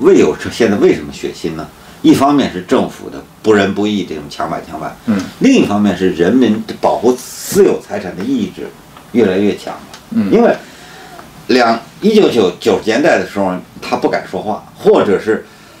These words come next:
Speaker 1: 他还没有意识到这么强，所以说今天这么大的冲撞，一方面是政府的这个拆迁手段越来越强，另一方面是人们开始就像这个老农民拿个锄头就给砍了。
Speaker 2: 嗯。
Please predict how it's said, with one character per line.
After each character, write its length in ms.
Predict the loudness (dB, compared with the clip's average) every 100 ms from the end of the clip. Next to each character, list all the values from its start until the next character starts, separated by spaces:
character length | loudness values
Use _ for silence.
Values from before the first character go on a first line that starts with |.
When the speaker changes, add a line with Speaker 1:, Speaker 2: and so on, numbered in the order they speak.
| -20 -16
Speaker 1:
他 220 | -6 -2 -2
还 280 | -2 -6
没 320 | -4 -2 2 4
有 160 | 2
意 200 | 4 2
识 140 | 2 -2
到 180 | -6 -8 -20 -20 -20 -20 -10 -2
这 120 | 0
么 80 | 0
强， 180 | -6 -10 -14
所 140 | 2 2
以 100 | 4
说 120 | 0 0
今 180 | -2
天 300 | 0 0 -2 -6 -20 -20 -20 -10 0
这 120 | 2
么 100 | 2
大 200 | -2 -8
的 120 | -10 -4
冲 220 | 0 2
撞， 240 | 0 -6 -6
一 140 | 0
方 200 | 2 2
面 160 | 0 -4
是 100 | -4
政 240 | 0 0
府 160 | 0 -10
的 120 | -10
这 100 | -8
个 120 | -8 -10 -16 -20 -20 -20 -20 -4
拆 140 | 0
迁 160 | 0 0
手 100 | -4
段 160 | -2
越 120 | 0
来 120 | 2 0
越 140 | 0
强， 240 | -4 -12 0
另 180 | 4 4
一 40 |
方 120 | 2 0
面 140 | -2
是 80 | -2
人 140 | 0
们 200 | 0 -2 -6 -16 -18 -18
开 200 | 0 0
始 220 | 2 0 0 2
就 100 | 2
像 160 | 2
这 60 | -4
个 100 | -4
老 200 | -4 -4
农 100 | -6
民 220 | -6 -4
拿 140 | -2 -2
个 60 |
锄 220 | -2 -6 -6
头 100 | -6
就 120 | -6
给 100 | -8
砍 200 | -8 -12
了。 180 | -12 -12 -8 2
Speaker 2:
嗯。 200 | 4